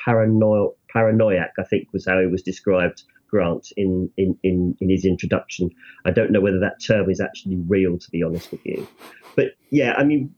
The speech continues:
but that was quite important when they said that there. They, they were telling the audience that Grant is,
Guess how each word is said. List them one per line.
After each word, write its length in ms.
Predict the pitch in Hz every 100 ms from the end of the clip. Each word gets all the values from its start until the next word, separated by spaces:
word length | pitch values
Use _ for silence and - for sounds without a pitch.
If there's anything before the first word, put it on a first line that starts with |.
| - 113
but 140 | 156 - _ - 135
that 160 | 165
was 100 | 165
quite 220 | - 175 131
important 480 | - 165 87 113 92
when 200 | 123 117
they 120 | 113
said 220 | - 101
that 160 | 113 -
there. 140 | 98
They, 140 | 98 104 -
they 180 | 117 110
were 100 | 120
telling 280 | - 127 127
the 140 | 110 113
audience 320 | 107 101 -
that 120 | -
Grant 320 | - 110 104 -
is, 380 | 95 92 -